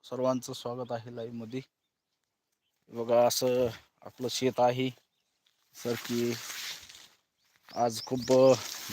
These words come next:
धुई पडलेली. धुई तुमच्याकडे काय म्हणतात, धुकी काय असेल ती, वातावरण आहे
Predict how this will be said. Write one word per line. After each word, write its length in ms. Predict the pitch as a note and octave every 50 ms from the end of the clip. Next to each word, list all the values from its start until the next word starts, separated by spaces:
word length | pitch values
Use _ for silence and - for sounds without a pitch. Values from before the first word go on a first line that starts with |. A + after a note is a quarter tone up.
| G#2+ - -
धुई 120 | A#2+ A#2+ A#2 - -
पडलेली. 500 | B2 A#2+ B2 B2+ B2+ B2+ B2 A2+ B2 C#3+ - - - - - - - - - - - - _ _ _ _ - - _ _ _ _ _ _ _ _ _ _ _ _ _ _ _ _ _ _ _ _ _ _ _ _ _ _ _ _ _ _ _ _ _ _ _ _ _ _ _ _ _ _ _ - - _ _ _ _ _ _ _ _ - _ - G#2+
धुई 240 | A#2 A#2+ A#2+ A#2+ B2
तुमच्याकडे 460 | A#2+ - B2 B2 A2+ A#2 A#2 B2 B2
काय 200 | - - A#2 B2
म्हणतात, 300 | A#2+ A#2+ A#2 A2 B2+ A#2+
धुकी 380 | A2+ A2+ A2 - - A#2+ B2+ B2 A2 - _ _ _ _ _ _ - - _ _ _ - - - - - - _ - - - - -
काय 160 | F#2+ G#2+ A#2
असेल 300 | A#2 A#2 - A#2 A2+ A2
ती, 120 | A#2 A#2 A#2+ A#2 - - - - - - - - - - - - - - - - - - _ - - _ - - - - - - - - - - - - - - - - - - - - - - - - - - - - - - - - - - - - - - - - - - - - - -
वातावरण 640 | A2 A2 A2+ A2 - B2 A#2 A#2 A#2 A2+ A#2 A#2 A#2
आहे 260 | A#2+ A#2+ A2+ A2+